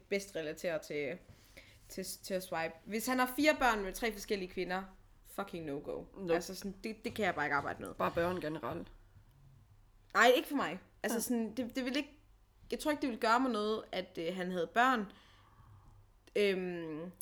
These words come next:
Speaker 1: jeg ville løbe skrigende bort, hvis han var sådan noget, før man rigtig havde lært den anden at kende, synes, at de skulle introduceres til situationen. Der ville jeg være sådan, nej.
Speaker 2: Mm.
Speaker 1: Øhm, fordi jeg vil ikke gå ind, jeg vil ikke, jeg vil ikke opbygge et forhold til nogle børn, hvis ikke jeg var sikker på, at,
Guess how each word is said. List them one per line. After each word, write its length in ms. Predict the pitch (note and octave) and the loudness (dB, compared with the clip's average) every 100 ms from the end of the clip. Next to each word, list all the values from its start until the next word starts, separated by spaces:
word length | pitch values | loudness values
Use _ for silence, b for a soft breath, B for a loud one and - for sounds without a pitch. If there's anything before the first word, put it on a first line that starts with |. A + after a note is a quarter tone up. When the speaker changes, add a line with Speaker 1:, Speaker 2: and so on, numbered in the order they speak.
| - | -2
Speaker 1:
jeg 180 | G#3 G#3+ | 2 4
ville 140 | G#3+ | 4
løbe 100 | G3 | 2
skrigende 360 | F#3+ - B3+ C4+ | 0 2 4 4
bort, 260 | C4+ G#3 G#3+ | 4 2 2
hvis 140 | G#3+ | -2
han 160 | G#3 F3+ | -2 -2
var 60 | |
sådan 180 | F#3 A3 | -2 -2
noget, 240 | G3 G3+ | 0 -2
før 240 | G3+ G#3+ F#3+ | 0 2 2
man 380 | F#3 F3 E3 - | 2 -2 -4 -4
rigtig 240 | G#3 G#3 | -2 0
havde 100 | F#3 | 2
lært 160 | F#3 F3+ | 4 2
den 100 | F3 | -2
anden 120 | F3 | -4
at 60 | |
kende, 220 | - F#3 F#3 | -4 -4 -6
synes, 220 | F#3 F#3 | -8 -10
at 100 | F3 | -10
de 60 | |
skulle 200 | F3+ E3+ | -10 -8
introduceres 500 | E3 - F#3 A#3 E3 | -8 -10 -2 2 2
til 120 | - D#3+ | -2 -8
situationen. 460 | C#3 B2+ E3+ D#3 - | -6 -6 -8 -4 2
Der 120 | A#3+ | 4
ville 140 | A3 | 4
jeg 100 | F3+ | 2
være 140 | D3+ F3 | 0 -4
sådan, 220 | G3+ F3 | -6 -6
nej. 200 | D#3+ - - - b b b b D#4+ | -4 -4 -8 -20 b b b b -10
Speaker 2:
Mm. 60 | G#3 - | -8 -2
Speaker 1:
Øhm, 540 | F3+ E3+ D#3+ D#3 - | 0 0 -2 -8 -12
fordi 260 | - G3+ G#3+ | -6 0 4
jeg 120 | G#3 | 4
vil 80 | G3+ | 6
ikke 140 | G#3+ G#3+ | 6 6
gå 80 | |
ind, 280 | G3+ G#3 G3 | 2 0 0
jeg 120 | F#3+ | -2
vil 80 | G3 | 0
ikke, 200 | A3 G#3+ - - | 0 -2 -16 -8
jeg 160 | G#3 G3+ | -2 2
vil 100 | G3+ | 4
ikke 260 | A#3 A#3 | 4 2
opbygge 400 | - F#3 - A3 | 0 -4 -6 -4
et 80 | F#3 - | -4 0
forhold 340 | G3 G3+ F3+ | 2 2 0
til 140 | F3 F3+ | -4 -6
nogle 160 | F3 | -4
børn, 280 | - F#3+ F3 | 0 0 0
hvis 160 | E3+ G3+ | -4 -6
ikke 140 | F3+ | -2
jeg 80 | E3 | -2
var 60 | |
sikker 260 | F3 G3 F3 | -2 -4 -4
på, 260 | F3 F3+ D#3+ | -4 -4 -2
at, 280 | C3 C3+ | -4 -6